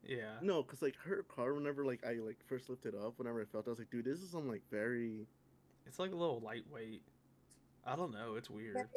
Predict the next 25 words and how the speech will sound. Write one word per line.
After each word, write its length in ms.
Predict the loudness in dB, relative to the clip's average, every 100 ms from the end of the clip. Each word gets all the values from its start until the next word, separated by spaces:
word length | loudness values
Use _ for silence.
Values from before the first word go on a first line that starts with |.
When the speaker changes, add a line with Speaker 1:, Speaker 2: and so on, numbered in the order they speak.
| 2
Speaker 2:
That 140 | 6 6
Speaker 3:
lightweight. 160 | 6 6
Speaker 2:
and, 100 | 6
like, 160 | 4 0 -20 -6 2
the 100 | 4
material, 680 | 4 4 4 6 6 4 2
like, 220 | 2 2
of 140 | 0 -2
the 60 |
fucking, 440 | -4 -2 -2 -2 -4
like, 120 | -4 -8 -20 -20 -12 0
bug 320 | 4 4 2
was, 180 | -4 -4
like, 180 | -4 -4 -10 -20 -20 -10
Speaker 1:
It's 340 | -6 -4 -4 -6 -10 -6
Speaker 2:
I 60 | 0
would, 140 | 0 0 -8 -2
I 60 | 6
wouldn't 200 | 6 8
say 120 | 4
cheap, 340 | 2 2 2 4
but, 60 |
like, 180 | 4 4 0 -16 -8 -2
not 380 | 0 2 2
as, 200 | 2 -2